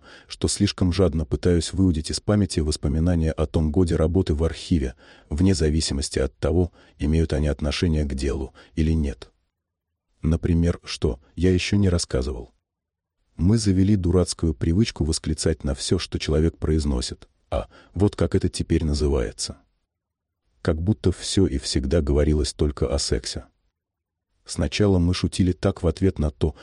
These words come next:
что и вправду можно было понять двояко, но уже скоро нельзя было просто сказать, что идёшь в читальный зал или за второй чашкой кофе, чтобы сразу из нескольких глоток одновременно не вырвалось:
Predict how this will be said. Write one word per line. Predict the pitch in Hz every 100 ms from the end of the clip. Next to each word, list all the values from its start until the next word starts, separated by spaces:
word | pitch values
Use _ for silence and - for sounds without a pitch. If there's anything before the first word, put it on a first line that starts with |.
| -
что | - - 80
и |
вправду | 78 - 101 98 92
можно | 82 101 92
было | 73 80 78
понять | - 78 80
двояко, | 65 78 73 67 - - _ _ _
но | 82 82
уже | 87 98
скоро | - - 95
нельзя | 85 85 85 92
было | 82 80
просто | - 98 101 -
сказать, | - 87 90 90 - -
что | - - 65
идёшь | 71 -
в | -
читальный | - - 80 76
зал | 78 98 104 - - -
или | 98
за | 87 80
второй | - 80 82
чашкой | - 85 - 78
кофе, | - 101 - 78 - -
чтобы | - 78 69
сразу | - 82 76 76
из | 71
нескольких | 76 - 76 - -
глоток | 82 90 - -
одновременно | 71 69 73 69 69 65
не | 69 73
вырвалось: | 71 73 67 64 -